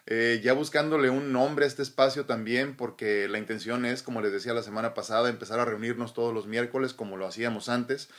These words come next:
eh, con un poquito menos de tiempo, eh, ya no podría <laughs> ser toda la semana como antes, pero, eh, tenemos toda la intención de hacerlo cada miércoles y este es nuestro segundo miércoles consecutivo en el que nos vamos a reunir a hablar temas,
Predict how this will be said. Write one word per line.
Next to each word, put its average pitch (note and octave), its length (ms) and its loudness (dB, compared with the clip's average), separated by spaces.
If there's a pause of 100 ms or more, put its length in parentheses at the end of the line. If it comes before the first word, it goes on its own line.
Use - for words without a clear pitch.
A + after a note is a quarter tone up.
(340)
eh, G#2+ 560 2 (160)
con A2+ 140 -6
un A#2+ 60 -2
poquito C3 280 0
menos C3 260 2
de A2+ 80 -2
tiempo, C3 560 0
eh, G2+ 380 0
ya A#2 140 -4
no C3 140 -2
podría A#2+ 280 4
<laughs> - 20 -2
ser C#3+ 240 0
toda C#3 220 2
la C3+ 120 4
semana A#2 380 0
como A2+ 200 0
antes, B2 260 -2
pero, D#3 380 6 (360)
eh, A2+ 260 4
tenemos B2+ 320 0
toda D3 200 8
la D3 80 4
intención C3 400 0
de C3+ 80 6
hacerlo C3+ 480 2
cada C3 200 8
miércoles C3+ 600 2
y A#2+ 40 2
este A#2+ 200 0
es C3+ 40 0
nuestro C3 260 -4
segundo C3 440 -4
miércoles C3 480 2
consecutivo C3+ 800 -2
en C3+ 60 -2
el A#2 100 -4
que A2 100 -6
nos G#2 140 -6
vamos A#2+ 280 -2
a G#2+ 60 -4
reunir G#2 340 -4
a D3 40 6
hablar B2+ 260 2
temas, D#3 440 0